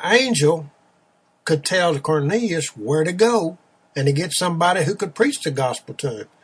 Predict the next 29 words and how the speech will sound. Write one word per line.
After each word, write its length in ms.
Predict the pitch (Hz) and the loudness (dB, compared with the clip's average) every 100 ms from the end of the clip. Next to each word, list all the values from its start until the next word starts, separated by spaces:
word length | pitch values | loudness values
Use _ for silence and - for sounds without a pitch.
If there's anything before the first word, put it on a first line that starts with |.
| _ - | _ -6
And 120 | 139 | 0
he 80 | 156 | 2
did 260 | 170 262 202 | 2 2 2
that 200 | 127 127 | -2 -2
in 60 | |
Acts 260 | 143 147 143 | -2 -2 0
eleven 300 | 139 165 151 | 0 0 0
and 120 | 147 | -2
thirteen. 540 | 180 180 - 233 226 143 _ _ _ _ _ _ _ _ _ 139 | -2 -4 -4 -6 -6 -12 _ _ _ _ _ _ _ _ _ -2
The 140 | 170 | 2
angel 480 | 180 208 165 160 - _ _ _ - | 4 4 2 -2 -4 _ _ _ 0
told 440 | 196 196 170 139 | 4 4 4 -2
Cornelius 600 | 160 165 208 240 190 139 | -2 0 2 2 0 -2
to 100 | - | -4
call 360 | 143 185 185 175 | 0 2 2 2
for 180 | 190 151 | -2 -4
Peter. 460 | 220 254 151 - _ _ _ | -4 -4 -6 -14 _ _ _
Acts 320 | - 156 151 - | -4 -2 -2 -4
ten, 420 | 202 202 220 226 _ _ _ - | 0 2 2 -2 _ _ _ 0
verses 360 | 151 143 139 | 2 2 -2
five 380 | - 175 175 175 | -2 2 4 2
and 120 | 185 | 0
six. 520 | 151 - 208 - - - _ - - - - _ _ _ _ _ _ _ _ _ _ _ _ _ _ _ _ | -2 -2 -2 -6 -10 -12 _ -20 -20 -20 -20 _ _ _ _ _ _ _ _ _ _ _ _ _ _ _ _
"And 300 | 202 190 180 | 0 0 4
now 280 | 233 254 233 | 6 6 6
send 480 | - 247 226 202 202 | 4 6 6 4 2
men 360 | 254 220 180 | 4 4 2
to 160 | 147 160 | 0 0
Joppa 720 | 139 220 247 165 127 139 151 | 4 4 4 2 -2 -4 -6